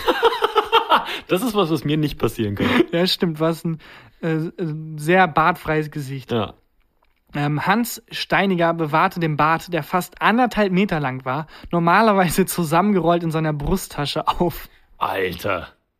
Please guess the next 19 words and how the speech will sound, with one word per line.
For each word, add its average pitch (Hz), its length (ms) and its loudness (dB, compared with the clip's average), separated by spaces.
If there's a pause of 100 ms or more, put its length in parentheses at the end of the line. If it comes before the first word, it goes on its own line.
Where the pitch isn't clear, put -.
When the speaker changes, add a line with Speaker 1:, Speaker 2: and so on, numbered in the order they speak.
(420)
Speaker 1:
das 120 180 -2
ist 110 120 -10
ziemlich 113 280 -6
lustig. 104 420 -6 (540)
Speaker 2:
Nicht 185 200 0
schlecht. 160 440 -4 (580)
Bart 180 280 2
übrigens, 202 500 0
ähm, 170 380 -2 (400)
lange 190 300 0
Zeit, 175 200 -2
da 170 60 0
gibt's 165 180 -6
eine 156 80 -4
sehr 175 160 0
tragische 147 360 -4
Geschi-, 143 400 -8 (260)
tragische 147 340 -8
Geschichte. 151 480 -6